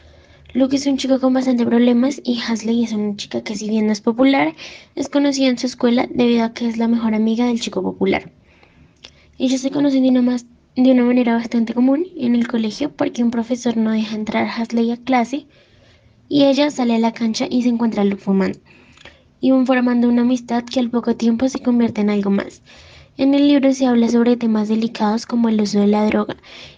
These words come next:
y aunque en muchos libros esto está muy maltratado, en esta historia la escritora nos va demostrando que no justifica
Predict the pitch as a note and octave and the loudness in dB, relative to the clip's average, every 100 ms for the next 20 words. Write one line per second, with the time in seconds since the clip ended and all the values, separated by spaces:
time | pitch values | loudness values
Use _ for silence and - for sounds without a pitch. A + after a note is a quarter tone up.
0 | - B3+ B3+ B3+ B3+ B3 A#3 B3 A#3 B3 | -4 0 0 0 0 0 0 -2 0 2
1 | A#3 A#3 A#3 A#3 - A#3 A#3 A3+ A3+ A3+ | 2 0 -2 -4 -6 -4 0 2 2 2
2 | A3+ A3+ A#3 - A#3 A3+ C4 B3 A#3 A3 | 0 -2 -4 -2 -2 0 -2 0 0 -2
3 | A3 - A3 G#3+ G#3+ G#3+ - A#3 A#3+ A#3 | -6 -8 -6 -2 -2 -4 -6 -6 -4 -2
4 | G#3+ G#3 A3 A3 A3+ G#3+ G#3 A3 - A3+ | 0 0 -2 0 -2 0 -2 -4 -2 0
5 | G#3+ C4 - - - - - C4 B3+ B3+ | 0 -4 -10 -20 -20 -20 -6 0 2 0
6 | B3 B3 C4+ C4+ B3 B3+ | -2 -6 -4 -4 -4 -4